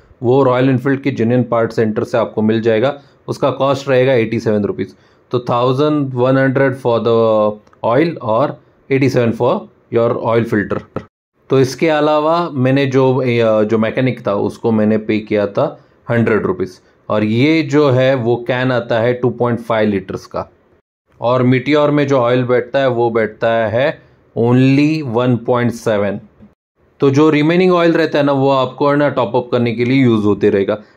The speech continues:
हर एक फ़ाइव हंड्रेड किलोमीटर के बाद है ना आपकी जो गाड़ी है ना वो फिफ्टी एम एल तो ऑयल जलाती रहती है।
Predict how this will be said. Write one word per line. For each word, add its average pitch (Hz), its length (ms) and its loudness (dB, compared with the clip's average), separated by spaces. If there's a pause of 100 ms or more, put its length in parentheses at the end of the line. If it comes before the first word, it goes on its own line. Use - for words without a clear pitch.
(160)
हर 147 160 2
एक 180 120 0
फ़ाइव 160 240 -2
हंड्रेड 156 300 0
किलोमीटर 147 460 0
के 143 140 0
बाद 135 240 0
है 131 80 2
ना 131 120 0
आपकी 123 460 -2
जो 127 180 2
गाड़ी 110 360 0
है 113 80 2
ना 110 120 0
वो 110 220 2
फिफ्टी 151 720 -2 (480)
एम 135 200 4
एल 143 160 4
तो 139 220 2
ऑयल 123 260 2
जलाती 110 480 0
रहती 101 340 -2
है। 107 100 -4